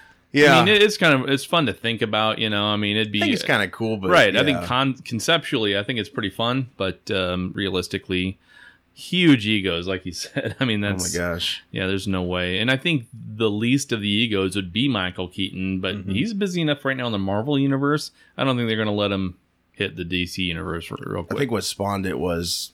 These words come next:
Speaker 1: Keaton being the villain in Spider-Man
Speaker 2: Yeah.
Speaker 1: Homecoming, and Kilmer was like, "Yeah, since he's a villain, we should all be villains and be killed by Batman."
Speaker 2: Right.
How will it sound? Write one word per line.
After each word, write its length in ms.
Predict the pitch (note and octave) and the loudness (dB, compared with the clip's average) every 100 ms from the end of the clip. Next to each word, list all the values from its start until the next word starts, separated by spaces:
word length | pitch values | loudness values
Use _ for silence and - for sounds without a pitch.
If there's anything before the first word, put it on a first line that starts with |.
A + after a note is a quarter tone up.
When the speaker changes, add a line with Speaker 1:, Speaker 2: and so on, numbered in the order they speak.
| _ - | _ -6
Speaker 1:
Keaton 320 | A2+ F2 F#2 | -4 -2 -2
being 220 | G2+ F#2 | 0 0
the 60 | F2+ | 0
villain 400 | F#2+ F#2+ F#2+ F2 | 0 0 0 0
in 60 | |
Spider-Man 500 | E2+ - F2 F2 E2 F2+ | -2 -4 -2 -2 -2 -2
Speaker 2:
Yeah. 180 | F2 E2+ | -2 -2
Speaker 1:
Homecoming, 540 | F2 F2 E2+ F2 F#2 _ _ - | -2 -2 -4 -8 -14 _ _ -10
and 320 | F2 F2 E2+ | -6 -6 -6
Kilmer 300 | - F#2+ F2 | -4 -4 -2
was 140 | E2+ | -4
like, 200 | F#2 F2 | -6 -8
"Yeah, 220 | D2 B2 C3 | -6 -4 -2
since 220 | G#2+ - | -4 -2
he's 180 | C#3 B2 | -2 -2
a 60 | |
villain, 340 | A#2 F#2+ F#2 F#2+ | -4 -4 -2 -2
we 80 | |
should 160 | G#2 F#2+ | -2 -4
all 140 | F#2 | -6
be 120 | F2+ F#2 | -6 -4
villains 420 | E2+ F2+ F2+ E2+ | -2 -2 -2 -6
and 80 | E2+ | -8
be 100 | E2+ | -10
killed 260 | - F#2 E2+ | -6 -6 -6
by 120 | E2 | -6
Batman." 500 | F2 G#2 - F#2+ - | -6 -6 -4 -4 -4
Speaker 2:
Right. 320 | G#1+ A1 | -4 -6